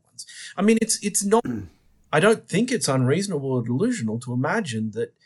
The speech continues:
you know, there are very rich people who conspire to stay very rich at the expense of very poor people.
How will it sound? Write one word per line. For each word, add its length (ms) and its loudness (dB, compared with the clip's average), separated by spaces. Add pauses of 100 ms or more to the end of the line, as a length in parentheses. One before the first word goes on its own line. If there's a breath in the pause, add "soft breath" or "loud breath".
(320 soft breath)
you 120 -2
know, 100 4
there 220 2
are 40 2
very 400 2
rich 320 -4
people 300 -6
who 100 -8
conspire 1080 -2 (200)
to 140 -6
stay 440 0
very 380 2
rich 340 -2
at 120 -10
the 100 -10
expense 440 -4
of 120 -14
very 340 -2
poor 260 -10
people. 340 -16